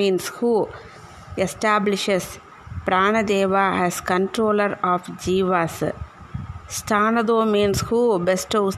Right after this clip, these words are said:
the respective status to respective jivas.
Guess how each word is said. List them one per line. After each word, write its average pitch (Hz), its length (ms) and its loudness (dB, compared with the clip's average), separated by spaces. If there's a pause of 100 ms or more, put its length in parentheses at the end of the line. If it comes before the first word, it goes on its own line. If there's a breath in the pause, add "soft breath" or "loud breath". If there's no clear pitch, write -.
the 190 160 2
respective 202 800 0
status 185 680 -2 (680 loud breath)
to 202 100 2 (140)
respective 196 800 -2 (320)
jivas. 196 600 0